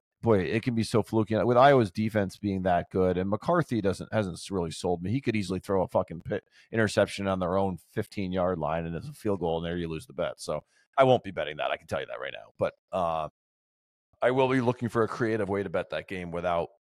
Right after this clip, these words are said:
probably, I probably won't be laying the points with Michigan. I'll probably look for a creative way to bet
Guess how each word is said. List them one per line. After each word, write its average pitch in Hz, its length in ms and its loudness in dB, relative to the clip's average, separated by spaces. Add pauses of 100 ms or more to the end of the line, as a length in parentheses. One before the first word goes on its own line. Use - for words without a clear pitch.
(140)
probably, 92 480 -2
I 113 60 2
probably 131 280 4
won't 117 160 6
be 104 60 -4
laying 98 200 0
the 85 80 -6
points 82 260 -6
with 80 80 -8
Michigan. 78 320 -6
I'll 73 60 -2
probably 101 180 0
look 85 100 -6
for 80 100 -2
a 73 40 -4
creative 85 420 -4
way 82 140 -2
to 76 80 -4
bet 80 300 0